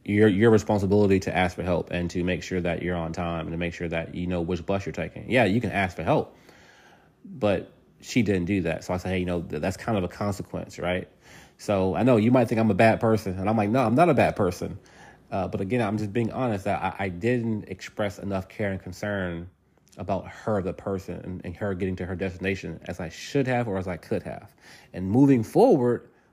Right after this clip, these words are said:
I'll do better. And then that's my whole point, man. 'Cause, like,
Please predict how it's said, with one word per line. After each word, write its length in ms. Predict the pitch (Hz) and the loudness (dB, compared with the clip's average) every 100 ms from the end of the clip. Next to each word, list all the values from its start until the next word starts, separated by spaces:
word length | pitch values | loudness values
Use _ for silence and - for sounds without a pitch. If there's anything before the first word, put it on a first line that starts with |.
| _ _ | _ _
I'll 160 | 101 107 | -2 2
do 160 | 131 | 4
better. 340 | 139 254 196 101 | 6 6 6 4
And 240 | 98 104 | 0 -2
then 100 | 110 | 2
that's 200 | 131 143 | 2 2
my 140 | 131 | 2
whole 200 | 120 123 | 4 4
point, 340 | 113 160 160 107 | 4 2 2 0
man. 280 | 117 123 127 | -2 -2 -2
'Cause, 180 | 123 | -4
like, 220 | 135 127 | -2 -2